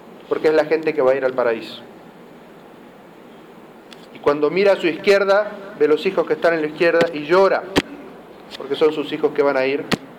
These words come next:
al infierno. Y luego el profeta sallallahu alaihi wasallam es elevado.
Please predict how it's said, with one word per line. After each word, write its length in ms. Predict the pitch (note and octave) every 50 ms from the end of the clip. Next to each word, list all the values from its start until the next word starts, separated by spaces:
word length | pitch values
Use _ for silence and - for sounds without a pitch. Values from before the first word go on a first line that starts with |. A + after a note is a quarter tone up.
| - - - - - - - - - - -
al 120 | - A2+ A2+
infierno. 340 | A2+ A2 - - - - - - - - - - - - - - - - - - - - - - - - - - - - - - - - - - - - - - - - - - - - - -
Y 40 | C3+
luego 200 | D3+ E3 F3 F3
el 60 | E3+
profeta 360 | E3 E3 D#3 F3 F3+ F3+ F3
sallallahu 560 | F3 - F#3+ F3+ F3+ F3+ F3+ G3 G3 F#3 F#3+
alaihi 160 | F#3+ F#3 F3+
wasallam 400 | F3+ F#3 G3+ G3 G3 G3+ G3 G3 - - - - - - - - -
es 140 | - E3 E3
elevado. 480 | G3 F#3 F#3 F#3 G3 G3 F#3 D3 B2